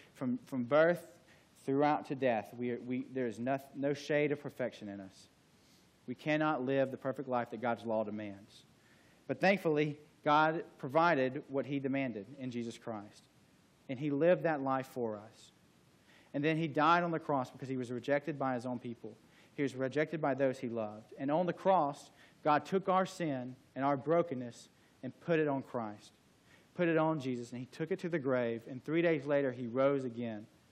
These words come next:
victorious over sin and over death and over the enemy, and over the brokenness of this world.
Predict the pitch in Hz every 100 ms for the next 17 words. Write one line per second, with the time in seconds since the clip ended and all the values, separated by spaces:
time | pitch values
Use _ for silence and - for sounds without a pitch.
0 | _ - - 143 - - 175 165 127 110
1 | 143 123 - - 160 165 147 135 131 139
2 | 139 139 131 120 120 120 113 107 110 _
3 | _ - - 135 135 170 180 156 123 147
4 | 143 131 127 123 - 107 - 131 139 120
5 | - 117 110 113 110 104